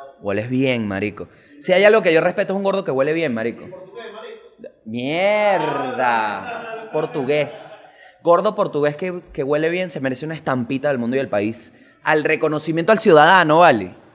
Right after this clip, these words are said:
Vamos a hacer eso. Vamos a regalarle estampitas a la gente que se comporte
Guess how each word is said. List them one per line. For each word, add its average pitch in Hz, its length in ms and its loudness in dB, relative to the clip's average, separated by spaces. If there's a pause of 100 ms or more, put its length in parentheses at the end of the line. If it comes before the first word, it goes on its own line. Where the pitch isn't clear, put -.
(420)
Vamos 185 260 0
a 233 60 0
hacer 208 180 0
eso. 120 320 0 (240)
Vamos 202 220 2
a - 20 4
regalarle 170 400 6
estampitas 220 760 -4 (240)
a 151 120 2
la 156 100 4
gente 160 240 -6
que 185 80 -12
se 180 160 -10
comporte 208 600 -2